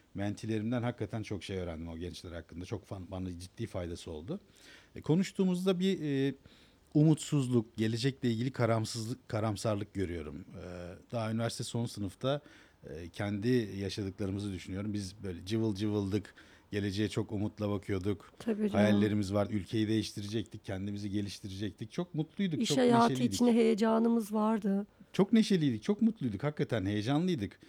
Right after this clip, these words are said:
Speaker 1: Şimdi böyle bir umutsuzluk. E, diyorlar ki, "Ben mezun olsam bile bakalım iş bulabilecek miyim? Bulsam bile bakalım belli bir yere gelebilecek miyim?" Niye? İşte her şey torpille olmuyor mu ülkede? Herkes bir yere birinin tanıdığıyla gelmiyor mu?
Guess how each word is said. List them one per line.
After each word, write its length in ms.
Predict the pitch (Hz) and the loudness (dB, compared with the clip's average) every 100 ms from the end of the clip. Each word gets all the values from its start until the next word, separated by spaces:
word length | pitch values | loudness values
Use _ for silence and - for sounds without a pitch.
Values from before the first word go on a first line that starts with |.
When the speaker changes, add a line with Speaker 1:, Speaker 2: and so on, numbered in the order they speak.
| - - - | -20 -20 -8
Speaker 1:
Şimdi 340 | 226 208 185 | -2 0 4
böyle 260 | 190 180 170 | 4 4 4
bir 80 | |
umutsuzluk. 720 | 170 160 160 - 165 135 127 - - - - | 4 4 2 0 0 2 0 -2 -20 -20 -12
E, 100 | 120 | -4
diyorlar 320 | 151 202 196 | 0 4 4
ki, 140 | - 143 | 4 2
"Ben 160 | 160 165 151 131 | 4 4 0 -2
mezun 340 | 147 160 151 160 | 2 2 4 2
olsam 480 | 156 143 175 160 123 | 2 2 2 4 4
bile 200 | 98 139 | 4 2
bakalım 380 | 131 123 131 | 2 2 2
iş 200 | 143 - | 0 0
bulabilecek 540 | 139 135 123 117 131 107 | 0 2 2 0 -2 -2
miyim? 260 | 90 80 | -6 -2
Bulsam 440 | 117 131 - 143 110 | -2 -2 -2 0 2
bile 200 | 113 131 | 0 0
bakalım 420 | 127 117 104 123 | 0 0 2 2
belli 260 | 120 117 120 | 2 2 4
bir 40 | |
yere 160 | 98 117 | 4 4
gelebilecek 500 | 117 117 110 107 - | 4 4 2 0 -2
miyim?" 180 | 85 92 | -2 0
Niye? 340 | 147 180 180 - - - - | 4 4 4 0 -16 -20 -14
İşte 180 | - - | -8 0
her 200 | 175 151 | 4 4
şey 160 | - 160 | 2 0
torpille 500 | - 156 131 117 143 | 4 4 4 0 2
olmuyor 360 | 135 127 113 | 4 4 4
mu 80 | 92 | 2
ülkede? 360 | 85 76 80 98 | -2 -6 -8 -4
Herkes 480 | 123 110 117 110 104 | -4 -4 -8 -8 -4
bir 60 | |
yere 280 | 104 101 110 | -2 -2 -2
birinin 280 | 107 101 107 | -2 -2 -4
tanıdığıyla 480 | 107 98 98 95 98 | -2 -2 0 0 0
gelmiyor 440 | 104 98 87 78 | 0 0 -2 -6
mu? 160 | 92 | -8